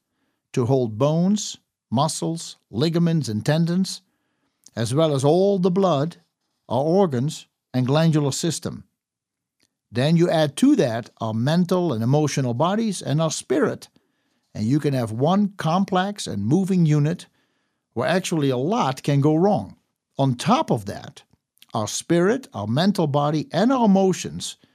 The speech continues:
can all become under so much pressure that in order to let off steam,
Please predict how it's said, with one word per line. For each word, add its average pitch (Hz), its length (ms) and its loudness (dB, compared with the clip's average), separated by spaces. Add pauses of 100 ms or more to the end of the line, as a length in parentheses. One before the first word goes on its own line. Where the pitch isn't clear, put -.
(520)
can 139 160 2
all 220 200 2
become 156 600 0 (180)
under 123 240 0
so 220 280 -2
much 233 420 0
pressure 262 460 0 (640)
that 139 180 2
in 147 180 0
order 214 300 4
to 170 120 -2
let 160 280 0
off 123 140 -4
steam, 165 640 2